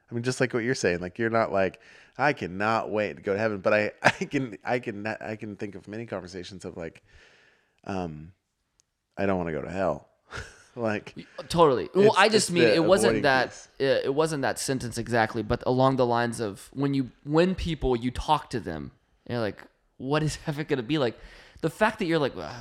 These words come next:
Speaker 2: uh, uh, wh-, it's gonna be great."
Speaker 1: <laughs>
Speaker 2: Like, no one knows. So, <laughs> yeah, it's not, nobody's like, "Oh man, I,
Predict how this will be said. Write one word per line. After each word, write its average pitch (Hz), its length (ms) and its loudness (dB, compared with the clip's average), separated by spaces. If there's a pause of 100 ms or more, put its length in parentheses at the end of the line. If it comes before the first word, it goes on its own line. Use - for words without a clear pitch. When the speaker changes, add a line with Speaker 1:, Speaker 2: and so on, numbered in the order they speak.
(160)
Speaker 2:
uh, 107 240 -12
uh, 95 240 -8
wh-, 117 300 -6 (340)
it's 175 200 6
gonna 180 280 6
be 147 640 4 (480)
great." 139 640 0 (180)
Speaker 1:
<laughs> - 0 - (520)
Speaker 2:
Like, 180 200 8
no 202 180 12
one 277 220 6
knows. 190 440 8
So, 190 280 2 (300)
<laughs> - 320 -6
yeah, 151 220 4
it's 131 320 0 (280)
not, 214 220 2
nobody's 190 400 6
like, 127 220 -2
"Oh 127 200 -2
man, 113 200 -4
I, 113 120 -6